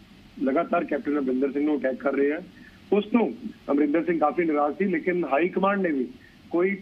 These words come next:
ਠੋਸ ਜਿਹੜਾ ਉਹਨਾਂ ਨੂੰ ਜਵਾਬ ਨਹੀਂ ਦਿੱਤਾ ਸੀ। ਸੋ ਇਸ ਦੇ ਦੌਰਾਨ ਜਦੋਂ ਪ੍ਰਸ਼ਾਂਤ ਕਿਸ਼ੋਰ ਕੱਲ੍ਹ ਕਪੂਰਥਲਾ ਹਾਊਸ ਪਹੁੰਚੇ, ਕਰੀਬ ਚਾਲੀ ਮਿੰਟ ਕੈਪ-, ਮੁੱਖ ਮੰਤਰੀ ਕੈਪਟਨ ਅਮਰਿੰਦਰ ਸਿੰਘ ਨੂੰ ਮਿਲੇ। ਸੋ ਉਸ ਤੋਂ ਬਾਅਦ ਜਿਹੜੇ ਕਾਂਗਰਸ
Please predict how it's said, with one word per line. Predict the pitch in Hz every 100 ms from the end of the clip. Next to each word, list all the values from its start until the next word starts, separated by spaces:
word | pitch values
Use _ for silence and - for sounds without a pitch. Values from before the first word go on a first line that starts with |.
| -
ਠੋਸ | 165 196 208
ਜਿਹੜਾ | 170 160
ਉਹਨਾਂ | 156 156
ਨੂੰ | 156
ਜਵਾਬ | 139 131 127
ਨਹੀਂ | 123
ਦਿੱਤਾ | - 120
ਸੀ। | 107 107 - - - -
ਸੋ | 208
ਇਸ | 208
ਦੇ | 233
ਦੌਰਾਨ | 214 185 180 196 202
ਜਦੋਂ | 175 180 190 170 - - -
ਪ੍ਰਸ਼ਾਂਤ | 147 156 165 180
ਕਿਸ਼ੋਰ | 196 185 165
ਕੱਲ੍ਹ | 127 156 175
ਕਪੂਰਥਲਾ | 151 - 156 151 170 151
ਹਾਊਸ | 147 151
ਪਹੁੰਚੇ, | 156 160 175
ਕਰੀਬ | 165 160 170 160 - - - - -
ਚਾਲੀ | - 160 202 214
ਮਿੰਟ | 156 120
ਕੈਪ-, | - 143 190
ਮੁੱਖ | 156 147
ਮੰਤਰੀ | 156 151 170
ਕੈਪਟਨ | 151 139 151
ਅਮਰਿੰਦਰ | 135 135 156
ਸਿੰਘ | 151 180
ਨੂੰ | 180
ਮਿਲੇ। | 156 160 196 - - - -
ਸੋ | 196
ਉਸ | 208
ਤੋਂ | - 247
ਬਾਅਦ | 165 160
ਜਿਹੜੇ | 143 160
ਕਾਂਗਰਸ | 151 151 151 170